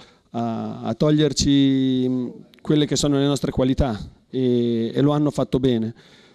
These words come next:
Noi potevamo fare meglio, però ho visto la squadra un pochino, eh, meno precisa rispetto a, a prestazioni precedenti.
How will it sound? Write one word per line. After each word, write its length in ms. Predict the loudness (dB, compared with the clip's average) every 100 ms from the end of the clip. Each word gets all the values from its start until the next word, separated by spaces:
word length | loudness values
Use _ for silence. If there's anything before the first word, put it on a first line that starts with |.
| _
Noi 1120 | 2 4 4 2 2 2 2 4 4 2 0 -4 _
potevamo 480 | -2 0 0 0 -2
fare 180 | 0 0
meglio, 380 | 0 2 0 0
però 240 | 0 2
ho 580 | 2 2 2 0 0 -2
visto 220 | -2 -2
la 100 | -4
squadra 320 | -4 -4 -2
un 140 | -4 -4
pochino, 600 | -6 0 2 2 0 -2 _ _ _
eh, 800 | -8 -6 -4 -4 -6 -8 -10 -12 -8
meno 380 | 0 2 2
precisa 580 | 0 -2 0 0 -2 -4
rispetto 800 | -6 -4 -4 -2 0 0 -2 -4
a, 300 | -8 -10 -12
a 40 | -6
prestazioni 520 | -4 -4 -2 0 0
precedenti. 680 | -2 -2 -2 -2 -4 -8